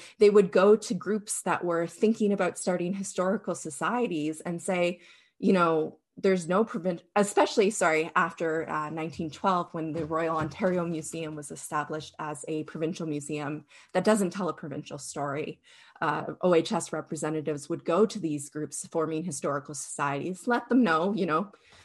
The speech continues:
there's no provincial museum, so there are certain museum functions you might want to consider doing.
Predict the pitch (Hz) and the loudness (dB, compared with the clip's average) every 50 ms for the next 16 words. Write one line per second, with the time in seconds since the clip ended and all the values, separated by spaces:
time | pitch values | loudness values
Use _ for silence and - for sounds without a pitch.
0 | - - - 190 190 208 190 190 190 190 - 233 190 202 240 247 - 254 233 240 | -8 -4 0 0 0 2 2 2 2 2 0 0 2 2 2 2 2 2 2 4
1 | 262 269 277 330 320 262 214 220 247 - - 170 160 160 156 175 - - _ _ | 4 4 2 2 2 2 2 0 0 -2 -2 -2 0 0 0 -2 -4 -8 _ _
2 | _ _ _ _ _ _ _ _ - 196 180 180 185 180 - - 214 - - 196 | _ _ _ _ _ _ _ _ 2 4 6 6 6 6 4 2 0 2 2 0
3 | 180 180 190 202 180 190 185 180 - 233 269 247 - - 147 139 143 139 151 143 | 0 0 0 0 0 0 0 2 2 2 2 2 0 -2 -2 -2 -2 -2 -2 -2
4 | 147 151 143 - 139 151 147 143 139 - 165 147 - 151 139 - 151 143 139 160 | 0 0 -2 -2 -2 -4 -4 -4 -4 -4 -6 -6 -4 -4 -4 -4 -4 -4 -4 -2
5 | 170 151 139 - - 151 143 | -2 -2 -4 -4 -6 -10 -12